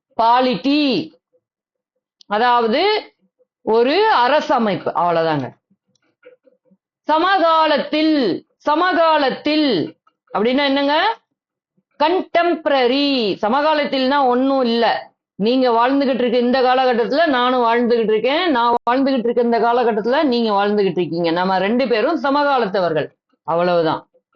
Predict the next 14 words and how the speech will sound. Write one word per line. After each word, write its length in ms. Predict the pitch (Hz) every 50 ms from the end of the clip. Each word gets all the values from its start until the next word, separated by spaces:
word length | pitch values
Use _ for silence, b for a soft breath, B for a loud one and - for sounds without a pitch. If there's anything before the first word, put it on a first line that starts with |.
| - _ _ - -
சமகாலத்தில், 840 | 220 254 302 320 311 311 302 294 285 269 254 262 - 294 302 294 277 214 131 - - _ _ - _ _ -
கண்டெம்பரரி. 920 | 247 269 294 294 294 311 294 294 294 233 262 262 240 233 226 254 269 269 247 202 147 - - _ _ _ _ _ _ _ - _ _ _ _ _ _ _ 190 _ _ _ _ _ _ _ _ _ _ _ _ _ _ _ _ _ _ _ _ -
சி 140 | - 277 285 294 294 - - 240
ஓ 80 | 240 254 285 330 392 - - - _ _ _ _ _ _ _ _ _ _ _ _ _ _ _ _ _ _ - 214 208 226 247
என், 200 | 262 262 233 196 277 - - -
சி 140 | - 277 285 294 302 294 285 277
ஓ 20 | 277 262 226 214 226
என், 160 | 240 269 330 381 - - _ _ _ _ _ _ _ _ _ _ _ _ _ _ _ _ _ _ _ _ _ _ _ _ _ _ _ _ _ _ _ _ _ _ _ _ -
டி 160 | 311 320 339 339 339 320 - 262 269
இ 100 | 294 311 311 302 269 233 233 233
எம், 140 | 240 262 302 359 320 - _ _ _ _ _ _ _ _ _ _ _ _ _ _ _ _ _ _ _ _ _
பி 140 | 302 311 320 320 330 320 320 311 254 254 262
ஓ 100 | 269 277 285 277 285 - - - 220 220 226
ஆர் 240 | 247 277 311 339